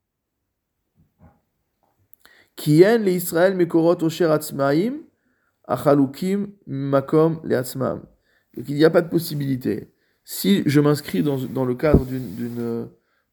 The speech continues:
euh, d'une dimension juive de la richesse, alors c'est forcément une richesse qui va venir de la Torah,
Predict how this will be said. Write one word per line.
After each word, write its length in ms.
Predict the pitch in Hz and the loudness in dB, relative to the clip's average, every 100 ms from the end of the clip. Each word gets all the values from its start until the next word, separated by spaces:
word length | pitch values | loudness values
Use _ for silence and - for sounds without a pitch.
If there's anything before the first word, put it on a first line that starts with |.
| _ | _
euh, 100 | - | -8
d'une 180 | 117 117 | -8 -6
dimension 440 | 120 131 123 127 117 | -6 -4 -4 -4 -2
juive 320 | 143 196 143 | 0 0 0
de 100 | 123 | 0
la 100 | 113 | 0
richesse, 540 | 117 - 151 185 - - - - - - | -2 -2 -2 -2 -6 -20 -20 -20 -20 -8
alors 200 | - 131 | -6 -4
c'est 120 | 156 | -6
forcément 540 | - 226 - - 175 | -4 -2 0 0 0
une 80 | 160 | 0
richesse 300 | 151 143 143 | 0 -2 -4
qui 120 | - | -4
va 100 | 131 | -2
venir 340 | 131 131 120 - - _ _ _ | -2 -2 -6 -8 -16 _ _ _
de 120 | - 143 | -6 -2
la 120 | 127 | -2
Torah, 460 | - 110 135 220 | -2 -4 -4 -6